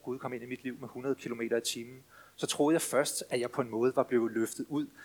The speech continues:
af den her verden her. Det er måske noget, der ligger til os, der kom til tro i en, i en sen alder. Men altså den her trivielle hverdag, at Guds virkelighed egentlig ikke hørte rigtigt til her, den hørte hjemme på, øh, på et højere plan.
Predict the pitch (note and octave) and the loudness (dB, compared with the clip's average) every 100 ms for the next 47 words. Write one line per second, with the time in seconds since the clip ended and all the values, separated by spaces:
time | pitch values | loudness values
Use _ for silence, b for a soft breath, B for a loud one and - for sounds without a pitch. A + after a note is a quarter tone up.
0 | B C3 C3 A#2 A#2+ G2+ F#2+ F#2+ A2+ G#2+ | B 0 0 0 -2 0 0 -2 -6 -6
1 | - - B2 B2+ B2 A#2+ A#2 A#2 B2 A#2 | -6 -6 -2 0 0 0 0 0 0 0
2 | A2+ - A#2 A2 - - C3 A#2+ A#2+ A2+ | -2 -2 -4 -6 -6 -4 -2 -2 -6 -8
3 | A2 B2 G#2 - A#2 G#2+ G2+ G#2+ _ _ | -6 -6 -4 -4 -2 -2 -4 -6 _ _
4 | _ _ _ _ _ _ B2 A#2+ C3+ D#3+ | _ _ _ _ _ _ -2 0 2 4
5 | D#3+ - - B2 B2+ D3 B2 G2 A#2+ C3 | 4 4 0 4 6 6 6 4 4 2
6 | - B B B B B B B _ _ | -4 B B B B B B B _ _
7 | _ C3 - F#3 - C#3 E3 E3 C#3+ C#3 | _ -2 4 6 6 8 6 8 4 4
8 | - G3+ G3 D#3+ E3+ - D3 - D#3+ - | 2 0 4 4 4 4 2 4 2 2
9 | - - C3 B2 A#2+ - - _ - D3 | 0 2 4 4 2 -2 -20 _ 0 4
10 | D3+ C3+ B2+ C#3 D#3+ E3+ - C#3 B2 B2+ | 4 4 2 0 -6 -16 0 0 0 -2
11 | A#2 - A#2 - - G#2+ B2+ C3 - A#2 | -4 -2 -2 -2 0 2 4 2 2 0
12 | A2+ | 0